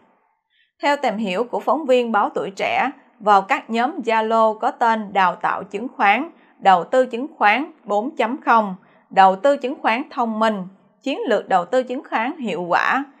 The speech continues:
sẽ luôn thấy các thành viên sôi nổi thảo luận. Trưởng nhóm còn liên tục gửi thông báo, "Cổ phiếu hôm nay mua vào bây giờ,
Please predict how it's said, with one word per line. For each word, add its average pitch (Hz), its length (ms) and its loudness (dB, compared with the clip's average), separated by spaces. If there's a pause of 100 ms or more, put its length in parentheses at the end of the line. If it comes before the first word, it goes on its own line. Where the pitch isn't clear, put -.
(140)
sẽ 220 260 -2
luôn 294 200 0
thấy 294 280 -2
các 311 160 -4
thành 190 260 -6
viên 233 260 0
sôi 269 280 -4
nổi - 300 -8
thảo 202 200 -6
luận. 170 300 -4 (840)
Trưởng 220 240 0
nhóm 294 320 2
còn 202 200 0
liên 302 280 -4
tục 208 140 0 (120)
gửi 156 160 0
thông 233 240 -6
báo, 220 340 2 (260)
"Cổ 185 160 2
phiếu 277 280 -4
hôm 247 180 -2
nay 240 220 0
mua 269 300 -2
vào 180 240 2
bây 240 180 -2
giờ, 180 360 2